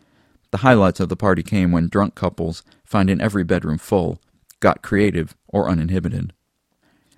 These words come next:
Martique dragged the fox upstairs to his favorite of McMiniver's bedrooms, the one on the third floor that looked out over the ocean with the nautical prints and the life preserver on the wall. The plush royal blue carpet in this room was particularly easy on the knees.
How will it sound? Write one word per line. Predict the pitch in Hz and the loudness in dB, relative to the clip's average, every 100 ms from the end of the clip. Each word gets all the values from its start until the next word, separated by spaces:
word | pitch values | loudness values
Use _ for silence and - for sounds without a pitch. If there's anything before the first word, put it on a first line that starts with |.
| _ - | _ -2
Martique | 120 - 107 | 0 0 2
dragged | 117 110 92 | 4 4 2
the | |
fox | - 101 90 | 0 0 0
upstairs | 98 - - 95 82 - | -2 -2 0 0 0 -4
to | 104 | -2
his | 101 | -2
favorite | - 143 85 - | 0 -2 -2 -4
of | 85 | -6
McMiniver's | 90 - 90 85 80 | -4 0 0 0 -2
bedrooms, | - 90 67 73 - | 0 0 0 -6 -6
the | - | -2
one | 110 101 | 2 2
on | 90 | 2
the | 85 | 0
third | - 107 - | 0 0 0
floor | - 95 82 | -2 -2 -2
that | - | -4
looked | 95 - | -6 -6
out | 90 92 | -2 0
over | 85 82 | 0 -2
the | 85 | -4
ocean | 95 85 80 87 | -2 -4 -4 -4
with | 90 90 | -4 -4
the | 87 | 0
nautical | 98 95 - | 2 0 -2
prints | 80 90 80 - | -4 -2 -2 -2
and | 85 | -2
the | 85 | 0
life | 92 - | -2 -4
preserver | 78 80 80 78 | -6 -4 -2 -2
on | 82 | -2
the | 80 | -2
wall. | 82 80 78 - _ _ _ _ _ _ _ - | -2 -4 -8 -16 _ _ _ _ _ _ _ -8
The | |
plush | - 143 110 - | 0 4 4 4
royal | 110 104 | 4 4
blue | 87 98 | 2 0
carpet | 87 113 120 - | -2 0 0 0
in | 87 | -2
this | 85 - | -2 -2
room | 87 82 | -2 -2
was | - - _ | -6 -16 _
particularly | - - 151 95 82 82 | -4 -2 -2 -2 0 0
easy | 87 92 85 | -2 -2 0
on | 78 78 | -2 0
the | |
knees. | 85 92 65 - | 0 0 -2 -8